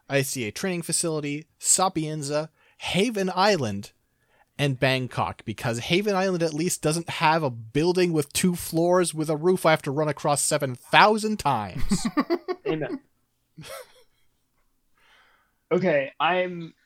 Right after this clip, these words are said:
Speaker 2: I'm just gonna go buck wild here. Um, this is, I'm gonna
Speaker 1: Oh,
Speaker 2: regret
Speaker 1: okay.
Speaker 2: this, but no,
Speaker 1: Okay,
Speaker 2: I won't 'cause
Speaker 1: okay.
Speaker 2: I don't care. Um, okay, you can tell it's been a long winter,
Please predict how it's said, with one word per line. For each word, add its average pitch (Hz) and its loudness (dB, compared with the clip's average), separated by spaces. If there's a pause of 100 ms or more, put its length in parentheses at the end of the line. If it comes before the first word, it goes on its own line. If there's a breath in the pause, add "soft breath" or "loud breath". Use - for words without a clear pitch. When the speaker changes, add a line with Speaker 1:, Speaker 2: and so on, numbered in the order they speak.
(220)
Speaker 2:
I'm 175 0
just 170 -8
gonna 147 -6
go 131 -10
buck 117 -12
wild 123 -8
here. 123 -12
Um, 123 -4
this 139 -8
is, 135 -10
I'm 139 0
gonna 127 -2
Speaker 1:
Oh, 123 -2
Speaker 2:
regret 117 -2
Speaker 1:
okay. 113 -6
Speaker 2:
this, 110 -8
but - -2 (220)
no, 131 0
Speaker 1:
Okay, 117 2
Speaker 2:
I 113 2
won't 117 -2
'cause 110 -8
Speaker 1:
okay. 110 0
Speaker 2:
I 110 -2
don't 107 -12
care. 104 -6 (140)
Um, 143 0 (280)
okay, 147 2
you 175 4
can 185 2
tell 156 0
it's 147 -6
been 147 -2
a 123 -6
long 139 -4
winter, 143 -8